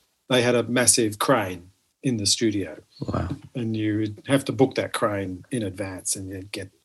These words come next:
Speaker 1: knock off all the crane shots over the twenty episodes on these crane days. Yeah, so that was pretty fun. They'd lay a big, big rail down and they'd push the rail and the cra-, crane would go up and zoom out or, or,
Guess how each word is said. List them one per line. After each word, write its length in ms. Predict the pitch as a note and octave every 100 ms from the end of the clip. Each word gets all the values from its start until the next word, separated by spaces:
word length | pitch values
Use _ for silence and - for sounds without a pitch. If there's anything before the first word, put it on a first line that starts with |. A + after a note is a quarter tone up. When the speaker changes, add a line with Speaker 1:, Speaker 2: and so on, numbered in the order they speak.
| _ -
Speaker 1:
knock 240 | C3+ G2
off 140 | - -
all 160 | D3
the 80 | D3
crane 260 | - A#2+ A2+
shots 300 | A#2+ G2+ -
over 180 | G#2+ G#2
the 80 | G2
twenty 400 | - G#2 F2+ G2 _ _ _ _ _ -
episodes 920 | B2 - G#2+ F#2+ F#2+ F#2+ F#2+ - - - - _
on 160 | C3+ A#2
these 240 | G#2+ G2+ -
crane 360 | - B2 A2
days. 400 | G2+ D#2+ - - - - - -
Yeah, 180 | C#3 A#2+
so 120 | C#3
that 200 | D3+ C#3
was 120 | C3
pretty 220 | - B2+
fun. 240 | A2 A#2+ A#2+
They'd 240 | G2+ G2
lay 180 | A#2 A#2
a 60 |
big, 260 | F#2 D3 A2 - _ _
big 160 | C#3+ A#2
rail 420 | A2 A#2 A#2+ A#2+
down 240 | A2+ A#2
and 100 | A2
they'd 180 | F2 F#2
push 200 | - C3+
the 120 | -
rail 260 | A2+ A#2 A#2
and 80 | G#2+
the 80 | G#2+
cra-, 300 | - A2+ -
crane 260 | - A2+ A2
would 100 | G2+
go 220 | G2+ G2
up 180 | A2+ A2
and 160 | G#2
zoom 280 | G2+ A2 G#2+
out 220 | G#2 G#2
or, 160 | A2+ F2+
or, 240 | - G2